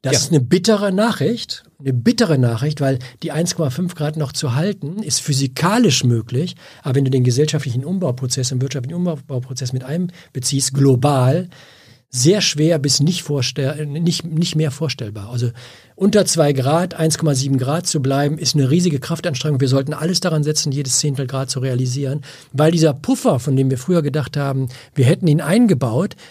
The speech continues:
Speaker 1: der ist nicht mehr da. Das zeigen uns die neuesten Szenarien und das ist natürlich eine bittere Erkenntnis, ne?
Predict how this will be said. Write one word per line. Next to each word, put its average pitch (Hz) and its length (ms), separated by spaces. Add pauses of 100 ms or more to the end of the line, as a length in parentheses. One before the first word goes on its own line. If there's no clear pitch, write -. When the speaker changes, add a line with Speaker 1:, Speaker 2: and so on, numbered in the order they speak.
(120)
Speaker 1:
der 147 80
ist 143 100
nicht 143 120
mehr 170 120
da. 123 300 (100)
Das - 180
zeigen 156 240
uns 143 140
die 147 100
neuesten 143 360
Szenarien 131 600
und 131 100
das 117 120
ist - 60
natürlich 143 280
eine 131 120
bittere 131 360
Erkenntnis, 123 540
ne? 135 160